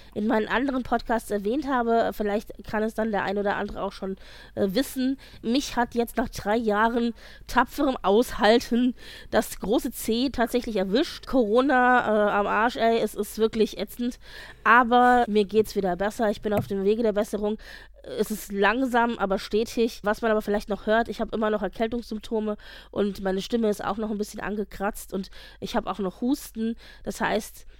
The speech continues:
wenn ihr, ihr euch jetzt fragt, warum klingt die so ein bisschen erkältet, das ist der Grund. Und ich hoffe, dann zur nächsten Aufnahme bin ich wieder richtig fit. Ähm, das ist das eine.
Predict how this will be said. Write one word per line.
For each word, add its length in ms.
wenn 380
ihr, 280
ihr 260
euch 160
jetzt 240
fragt, 400
warum 380
klingt 300
die 60
so 100
ein 60
bisschen 180
erkältet, 460
das 200
ist 140
der 80
Grund. 380
Und 160
ich 140
hoffe, 200
dann 160
zur 120
nächsten 280
Aufnahme 360
bin 140
ich 120
wieder 220
richtig 300
fit. 240
Ähm, 240
das 140
ist 220
das 100
eine. 320